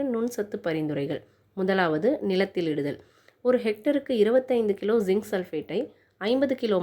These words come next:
மணலுடன் கலந்து கடைசி உழவின் போது இட வேண்டும். அல்லது தமிழ்நாடு வேளாண்மை பல்கலைக்கழகம் உருவாக்கிய நெல் நுண்ணூட்டக் கலவை இருபத்தைந்து கிலோவை இருநூத்தி ஐம்பது கிலோ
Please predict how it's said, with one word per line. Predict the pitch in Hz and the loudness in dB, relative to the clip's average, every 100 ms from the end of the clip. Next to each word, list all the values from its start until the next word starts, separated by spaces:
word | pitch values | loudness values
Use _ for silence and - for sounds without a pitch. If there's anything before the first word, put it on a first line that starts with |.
| 170 | 0
மணலுடன் | 175 196 196 180 | 0 2 2 0
கலந்து | 175 156 160 240 220 - _ _ | -2 -2 2 2 2 -2 _ _
கடைசி | - 214 294 311 302 | -2 2 2 2 2
உழவின் | 233 202 185 175 | 4 2 0 -2
போது | 160 165 302 | -2 0 2
இட | 202 170 | 2 2
வேண்டும். | 151 143 131 _ _ _ | -2 -4 -8 _ _ _
அல்லது | 165 156 139 220 - - _ | -6 -4 0 0 -2 -10 _
தமிழ்நாடு | - 208 254 285 294 294 | -4 0 2 2 4 4
வேளாண்மை | 202 214 220 233 233 | 4 2 0 -2 0
பல்கலைக்கழகம் | 170 190 202 208 185 185 208 | 0 2 0 0 -2 -2 0
உருவாக்கிய | 170 170 165 170 143 143 233 - 196 | 0 -2 -2 -6 -8 -6 -6 -8 -4
நெல் | 208 277 302 - | -2 0 -2 -4
நுண்ணூட்டக் | 202 208 233 233 247 - 190 | -2 0 -2 -2 -4 -4 -2
கலவை | 170 165 160 - _ _ - | 0 0 -2 -6 _ _ 0
இருபத்தைந்து | 226 277 269 254 247 220 | 4 4 2 0 0 -2
கிலோவை | - 175 170 151 208 349 - _ - - _ | -2 2 2 2 -2 -4 -14 _ -20 -20 _
இருநூத்தி | - 240 277 311 320 269 | 0 2 4 2 2 2
ஐம்பது | 220 185 | 2 0
கிலோ | 175 185 175 | 0 2 2